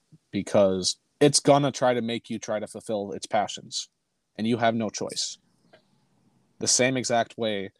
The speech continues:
that we would view a, a negative slave master forcing someone to do something that they maybe might not want to do, or it's something that they have to do.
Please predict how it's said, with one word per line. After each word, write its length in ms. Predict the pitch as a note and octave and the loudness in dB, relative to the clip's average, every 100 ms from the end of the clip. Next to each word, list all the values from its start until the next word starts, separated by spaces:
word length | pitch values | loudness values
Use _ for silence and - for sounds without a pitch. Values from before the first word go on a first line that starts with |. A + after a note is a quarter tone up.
| _ _ _ | _ _ _
that 240 | A#2 G2 G#2 | -2 0 -2
we 160 | A#2+ | -2
would 180 | A#2 A2 | -2 -2
view 380 | G#2 G2+ F#2+ F#2 _ _ _ _ | -4 -2 -4 -6 _ _ _ _
a, 140 | G#2 - - | -6 -6 -8
a 60 | G#2+ | 0
negative 340 | G#2+ A2 G2+ | 2 2 2
slave 400 | - G#2 A2 G#2 | 0 0 0 -2
master 540 | F#2+ F#2 - G2 F#2+ - _ _ _ _ _ _ _ | -6 -6 -6 -6 -10 -14 _ _ _ _ _ _ _
forcing 380 | C#3 B2 - G#2+ | 4 4 2 -4
someone 440 | - G2 G2 G2 - - | -4 -4 -6 -10 -14 -10
to 80 | |
do 100 | G#2+ | -8
something 360 | G2+ G#2+ G#2 G2+ | -6 -6 -6 -6
that 160 | G2 - _ _ _ _ _ - | -6 -8 _ _ _ _ _ 0
they 160 | G#2+ G#2+ | 2 2
maybe 380 | G#2+ A2 G#2+ - G1+ - | 2 0 -2 -4 -12 -10
might 240 | - G2+ G2+ | -2 0 4
not 200 | G#2+ - | 4 6
want 200 | G#2+ - | 4 4
to 80 | |
do, 220 | C#3+ C#3+ C#3+ | 2 4 4
or 160 | A2 A2 | 4 2
it's 140 | - | 2
something 300 | B2 A#2+ A#2 | 2 2 0
that 140 | G#2+ | 2
they 100 | A2+ | 2
have 300 | G#2+ A#2 A#2 - | 4 4 4 2
to 80 | |
do. 220 | F#2+ - | -8 -10